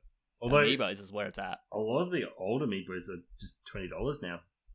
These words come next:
Speaker 2: Yeah, 'cause they, they got printed like crazy 'cause nothing was happening
Speaker 1: Yeah.
Speaker 2: during that generation. So <laughs> Amiibos kinda nin-,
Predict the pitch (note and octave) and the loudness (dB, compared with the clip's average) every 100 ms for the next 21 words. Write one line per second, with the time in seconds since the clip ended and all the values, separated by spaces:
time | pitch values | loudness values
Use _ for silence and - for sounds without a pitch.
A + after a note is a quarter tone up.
0 | _ _ _ _ _ _ _ _ _ - | _ _ _ _ _ _ _ _ _ -12
1 | - E3+ E3 D#3 D3+ D#3+ E3+ D3+ G#2 - | 0 6 6 6 6 8 8 6 0 -8
2 | A2 B2+ C#3 D3 B2 - - A2 F#2+ G2+ | 0 6 6 6 2 0 -10 -10 -10 -10
3 | E2 - F#2+ F2+ F2+ F2+ A#2 G#2 B2 A#2 | -10 -8 -6 -6 -6 -10 -10 -8 0 0
4 | - G#2+ F#2+ G2+ F#2 G2 F#2+ F2+ F#2 F2 | 0 -6 -6 -4 -4 -6 -8 -10 -6 -4
5 | F2+ F2 G2+ F#2 F2+ G#2 F#2+ G#2 A#2 G2+ | -4 -4 -4 -4 -4 -2 0 2 2 -2
6 | G#2 - C3 B2 - - - - C3+ C3+ | -6 0 2 2 -6 -20 -20 -8 0 4
7 | C#3+ C3 A2+ B2 A2+ A2 G#2 | 4 4 4 2 2 0 -4